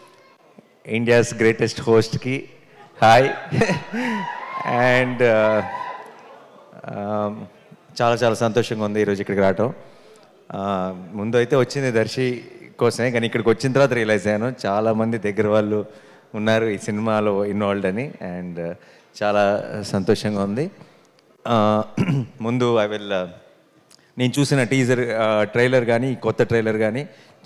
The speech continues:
చాలా చాలా ఎంటర్టైనింగ్గా ఉంది. And ఈ మధ్య సినిమాల్లో జనరల్గా action బాగా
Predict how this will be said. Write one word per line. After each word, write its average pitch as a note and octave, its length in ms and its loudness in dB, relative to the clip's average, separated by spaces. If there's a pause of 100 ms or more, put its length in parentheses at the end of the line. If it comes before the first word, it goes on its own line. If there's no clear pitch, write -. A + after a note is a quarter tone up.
చాలా A2+ 180 6
చాలా A#2 340 0
ఎంటర్టైనింగ్గా G#2+ 600 -4
ఉంది. A#2 300 -6
And A2 100 -8
ఈ G#2 60 -8
మధ్య G#2 560 -4 (760)
సినిమాల్లో A#2+ 460 -8
జనరల్గా A2 440 -4
action G#2 320 -6
బాగా G#2 540 -4